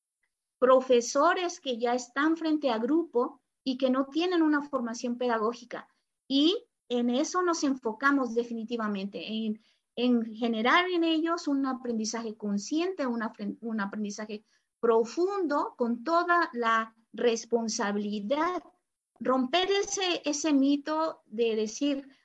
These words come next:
"Ay, aunque sea de docente". No, "Ay, aunque sea de profesor". No, no significa eso. Es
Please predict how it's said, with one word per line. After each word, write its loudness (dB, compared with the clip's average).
"Ay, 6
aunque 2
sea 0
de 2
docente". -6
No, -2
"Ay, 0
aunque 0
sea -6
de -4
profesor". -12
No, 0
no -6
significa -4
eso. -8
Es -6